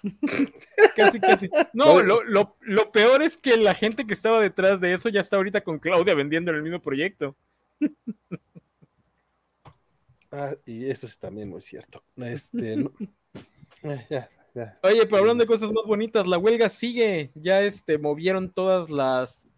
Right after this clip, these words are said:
Speaker 1: producciones hacia el próximo año. Algunas ya desaparecieron. Probablemente algunas, como por ejemplo Iron Heart, me, me llama la atención porque no sé en qué tanto, qué tan producido estaba.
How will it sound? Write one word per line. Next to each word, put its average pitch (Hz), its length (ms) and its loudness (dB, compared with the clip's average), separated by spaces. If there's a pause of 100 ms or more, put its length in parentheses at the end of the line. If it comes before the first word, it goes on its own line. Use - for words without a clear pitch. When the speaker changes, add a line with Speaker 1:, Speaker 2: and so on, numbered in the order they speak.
(580)
Speaker 1:
producciones 170 1000 -4
hacia 135 400 -4
el 135 80 -4
próximo 160 640 -6
año. 196 320 -4
Algunas 175 340 -4
ya 175 100 0
desaparecieron. 175 760 -4
Probablemente 285 400 -2
algunas, 233 680 -6 (1300)
como 175 280 -4
por 196 100 0
ejemplo 247 240 2
Iron 277 220 2
Heart, 202 260 0
me, 196 340 -2
me 175 140 -6
llama 214 180 0
la 220 80 0
atención 196 440 -8
porque 185 240 -6
no 190 160 -6
sé 226 160 -8
en 220 160 -8
qué - 160 -12
tanto, 208 720 -4 (640)
qué 202 100 -6
tan 220 180 -4
producido 170 480 -4
estaba. 143 460 -4